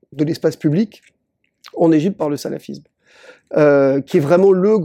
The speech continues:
le phénomène de la fin des années deux mille en Égypte. Je veux dire, on peut pas, euh, on peut pas se rendre en Égypte à la fin des années deux mille sans, euh, euh, voilà, euh,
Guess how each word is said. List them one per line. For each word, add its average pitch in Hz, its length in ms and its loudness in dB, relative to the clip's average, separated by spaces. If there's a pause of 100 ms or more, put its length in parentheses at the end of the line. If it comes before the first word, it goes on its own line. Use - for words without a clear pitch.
(140)
le 196 160 0
phénomène 170 760 -4
de 131 120 -8
la 139 80 -6
fin 160 180 -8
des 143 140 -6
années 151 140 -6
deux 202 100 -2
mille 180 160 -2
en 151 80 -2
Égypte. 202 320 -10
Je - 60 -20
veux 190 40 -20
dire, - 100 -14
on 151 60 -18
peut 143 120 -20
pas, 151 340 -2
euh, 127 80 -10 (480)
on 165 60 -4
peut 143 40 -6
pas 180 180 0
se - 180 -2
rendre 175 320 0
en 160 100 -2
Égypte 156 380 -6
à 151 40 -8
la 147 80 -12
fin 160 140 -6
des 147 160 -4
années 143 140 -4
deux 135 120 -4
mille 202 320 -4 (340)
sans, 196 720 0
euh, 139 180 -6 (400)
euh, 143 160 -2
voilà, 147 440 -2
euh, - 160 -12